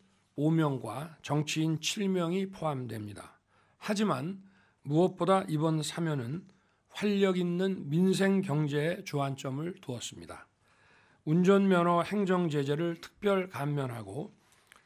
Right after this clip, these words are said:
식품 접객업자, 생계형 어업인, 여객 화물 운송업자들에 대한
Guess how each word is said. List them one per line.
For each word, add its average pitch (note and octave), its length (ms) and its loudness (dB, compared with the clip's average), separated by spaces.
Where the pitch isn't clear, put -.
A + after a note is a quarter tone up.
식품 G#3+ 680 -2
접객업자, D3 1000 -2
생계형 G3 720 2
어업인, B2+ 520 0
여객 E3 420 2
화물 E3+ 340 2
운송업자들에 D3+ 920 0
대한 B2+ 460 -6